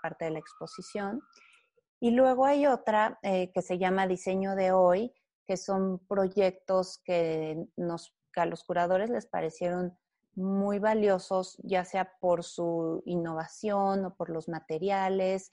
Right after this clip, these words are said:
eh, que no necesariamente tienen este impacto social atrás, pero que sí son diseños,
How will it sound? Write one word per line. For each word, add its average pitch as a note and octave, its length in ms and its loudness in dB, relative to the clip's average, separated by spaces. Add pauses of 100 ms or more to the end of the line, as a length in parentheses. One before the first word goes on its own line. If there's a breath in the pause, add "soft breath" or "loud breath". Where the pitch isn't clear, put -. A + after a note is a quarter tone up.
(280 soft breath)
eh, E3+ 220 -4
que F#3 100 0
no G#3 180 0
necesariamente G3+ 1040 0
tienen F#3 480 -2
este F3 300 -6
impacto E3+ 520 -8
social E3 520 -6
atrás, E3 520 -4 (360 soft breath)
pero F#3 200 2
que F#3 120 -2
sí G3+ 200 -8
son F#3+ 420 -2
diseños, F3+ 800 -4